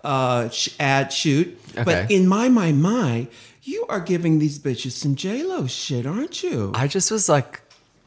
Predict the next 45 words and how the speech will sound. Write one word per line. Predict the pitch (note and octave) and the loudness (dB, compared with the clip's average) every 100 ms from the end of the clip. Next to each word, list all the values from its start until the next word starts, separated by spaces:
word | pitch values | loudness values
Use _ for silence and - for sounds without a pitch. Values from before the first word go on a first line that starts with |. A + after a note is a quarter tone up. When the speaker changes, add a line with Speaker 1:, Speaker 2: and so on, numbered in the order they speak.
| - | 0
Speaker 2:
I | A#2+ | 4
wanted | C3 B2+ D3 D3 | 6 6 4 2
to | - A2+ | 2 4
really, | A2 A2 G#2+ G#2 - | 6 6 6 4 -2
that | G2+ - G#2+ C3 | -10 -6 2 4
was | E3 | 6
the | F3 | 6
way | C#3+ | 6
that | B2+ | 8
I | A#2 | 6
was | G#2+ | 6
dancing | G2+ G2+ F#2+ A2 | 2 2 0 0
around | G#2 G2 G2 | 2 2 0
my | G2 | 0
hotel | G2 G2+ G2+ G2 | 2 2 2 0
room | G2 G2 | 0 0
the | |
day | F#2 F#2 | 0 -2
that | F#2 F#2+ | 0 0
I | |
wrote | F#2+ F2+ | -2 -2
the | F#2+ | -4
song. | - F2 F2+ G#2+ - | -4 -4 -4 -8 -4
Speaker 1:
Uh-huh. | B2 C3 C3+ | 0 0 0
Speaker 2:
And | A2 A2 | 0 2
I | |
was | A2 A2 | 2 2
like, | G#2+ - | 0 0
"You | A#2 | 0
know | A2+ | 2
what? | G#2 | 0
If | A2+ | 0
I | A2 G#2+ - | 0 0 0
ever | G#2+ A2 | 0 0
get | A#2 A2 F#2+ | 0 -2 0
the | G2+ | -2
opportunity | F#2 G#2 G2 | -2 -4 -2
to | |
make | F#2 F#2+ | -2 -4
a | F#2 | -4
music | F2+ F#2 | -4 -4
video | F#2 F#2+ | -4 -4
for | F#2+ | -4
this," | G2 G2+ - | -4 -4 -4
Speaker 1:
Yeah. | B2+ A#2+ | -2 -2